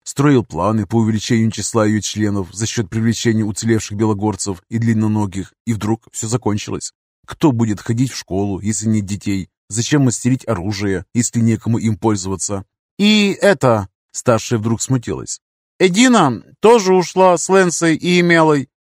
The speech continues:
Дети не хотели, но Грака сказала, что ты уже почти умер. Да все думали, что ты уже умер. Она теперь женщина Эпея. Его женщина умерла при переходе сюда, и он остался один.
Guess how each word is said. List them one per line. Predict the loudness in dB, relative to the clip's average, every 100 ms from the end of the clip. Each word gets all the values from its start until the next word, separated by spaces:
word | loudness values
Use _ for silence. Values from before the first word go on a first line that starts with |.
| -4
Дети | -2 2
не | 2 2
хотели, | 0 2 2 4
но | 4 4 4
Грака | 4 2 0
сказала, | -2 0 2 4 4 2 0
что | 2 2
ты | 4 2
уже | 2 2
почти | 0 -2 -2 2
умер. | 2 2 0 -2 _ _ _ _ 0
Да | 0
все | 2 2 2
думали, | 2 2 2
что | 0 -2
ты | 2 4
уже | 4 4
умер. | 6 4 2 -2 _ _
Она | 2 2
теперь | 2 0 0
женщина | 2 2 2 -2 0
Эпея. | 0 4 4 4 2 -4 _ _
Его | 0 2 4
женщина | 4 0 0 0
умерла | 2 4 4 4 2
при | 0
переходе | 2 2 2 2 2
сюда, | -2 2 2 2
и | 4
он | 4 4
остался | 2 2 2 4 2
один. | 4 2 0